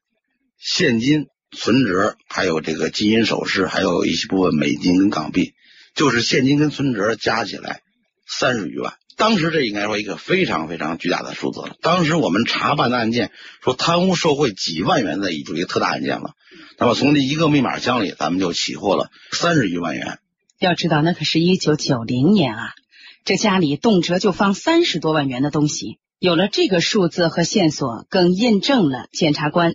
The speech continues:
Speaker 2: 对于某和管制城经济问题的判断。
Speaker 1: 那么这个突破之后呢，咱们在审讯这个于某某的时候呢，应该说就是相对比今天的就比较顺利了，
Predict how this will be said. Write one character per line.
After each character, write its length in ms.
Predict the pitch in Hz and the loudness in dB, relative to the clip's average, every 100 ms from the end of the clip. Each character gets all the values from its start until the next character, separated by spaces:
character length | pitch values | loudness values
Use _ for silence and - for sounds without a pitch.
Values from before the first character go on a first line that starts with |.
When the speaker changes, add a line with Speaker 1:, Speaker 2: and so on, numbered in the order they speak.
| - | 0
Speaker 2:
对 140 | 170 | 0
于 220 | 147 165 | 2 2
某 180 | 196 135 | 2 2
和 160 | 131 165 | 0 -2
管 220 | 151 139 | -2 0
制 100 | 156 | -2
城 360 | - 123 143 143 | -2 -2 -2 0
经 280 | 208 180 | 2 2
济 220 | 180 170 139 | 2 0 0
问 240 | 160 143 | 2 0
题 160 | - 131 | 0 -4
的 120 | - | -4
判 280 | - 185 120 | 0 2 2
断。 280 | 180 135 - _ _ _ | 2 -2 -2 _ _ _
Speaker 1:
那 120 | 175 165 | 0 2
么 100 | 151 | 2
这 140 | 196 | 0
个 80 | 147 | -2
突 180 | - 151 | 0 0
破 160 | 131 | 2
之 80 | 127 | 2
后 160 | 135 107 | 2 2
呢， 160 | 85 | 0
咱 160 | 80 90 | -2 0
们 240 | 101 98 | 0 0
在 440 | 95 117 95 85 80 | 0 0 0 -2 -2
审 260 | 78 69 | 0 -2
讯 240 | 73 101 87 | 0 0 2
这 140 | 87 | 0
个 160 | 85 78 | 0 0
于 120 | 85 | 2
某 140 | 98 | 2
某 180 | 87 69 | 2 0
的 60 | 69 | -4
时 80 | 67 | -2
候 80 | |
呢， 120 | 78 71 - | -2 -4 0
应 100 | 85 | 0
该 140 | 78 | 2
说 180 | 73 73 | 0 0
就 200 | 73 73 | 0 -2
是 520 | - - - - - - | -2 -4 -4 -4 -6 -4
相 260 | - 92 | 0 2
对 180 | 92 71 | 2 0
比 140 | - | -4
今 140 | - - | -2 0
天 120 | - | 0
的 160 | - - | 0 -2
就 140 | 71 | -2
比 140 | - | 0
较 100 | 76 | 0
顺 240 | - - 64 | 0 0 0
利 60 | |
了， 140 | - | -4